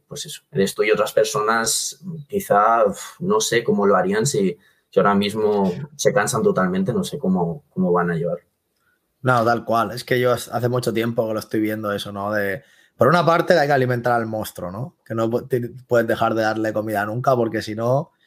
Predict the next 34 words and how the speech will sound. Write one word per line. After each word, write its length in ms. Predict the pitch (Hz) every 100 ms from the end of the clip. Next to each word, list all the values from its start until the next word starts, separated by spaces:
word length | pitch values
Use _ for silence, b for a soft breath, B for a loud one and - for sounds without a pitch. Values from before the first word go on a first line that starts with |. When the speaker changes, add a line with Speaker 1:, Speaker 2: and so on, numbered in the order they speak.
| b b b b b
Speaker 2:
Y 100 | 139
por 140 | 123
otra 240 | 139 156 139
parte, 380 | 143 147 123
eso, 280 | 135 120 110
que 520 | 107 110 113 110 110 _ _ _ _ _ _ _ _ _ _ _ _ _ _ _ 254
apa-, 280 | - 139 151
es 140 | 156
que 100 | 160
también 220 | 170 156 175
he, 80 | 151 -
también 320 | 151 143 160
he 40 | 170
hecho, 680 | 165 170 160 156 147 - _ _ _ _ _ _ -
también 240 | 135 147
he 20 | 170
hecho 140 | 170
muchos 280 | 156 139 127
contactos, 520 | 120 110 143 160 139
porque 200 | 120 113
he 40 | 120
estado 280 | - 120 113
en 560 | 113 113 113 110 107
varios 300 | 110 117 113 - _ - -
programas 340 | 120 123 120
de 60 | 117
televisión, 440 | 117 117 110 135
tengo 120 | 123
muchos 300 | 123 123 113
contactos 440 | - 117 120 120 117
de 80 | 117
muchos 280 | 117 113
ámbitos 320 | 113 117 117 110
distintos. 800 | 110 - 143 131 135 135 139